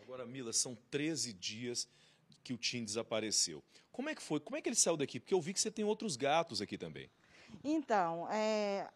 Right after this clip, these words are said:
Speaker 2: a minha menina saiu, entrou, quer dizer, chegou do trabalho e bateu o portão. O portão é pesado e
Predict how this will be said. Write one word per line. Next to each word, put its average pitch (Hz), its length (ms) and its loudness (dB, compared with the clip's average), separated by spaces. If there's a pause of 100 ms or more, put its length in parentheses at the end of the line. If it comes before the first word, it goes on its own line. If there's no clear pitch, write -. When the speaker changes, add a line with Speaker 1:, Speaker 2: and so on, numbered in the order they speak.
Speaker 2:
a 233 120 2
minha 285 160 4
menina 277 340 4
saiu, 262 680 2 (280)
entrou, 247 480 6
quer 247 200 0
dizer, 240 240 0
chegou 254 260 0
do 254 100 0
trabalho 240 580 2
e 277 60 -4
bateu 269 400 4
o 262 40 0
portão. 233 460 0
O 190 40 -6
portão 233 260 0
é 254 60 2
pesado 285 640 2
e 226 80 -6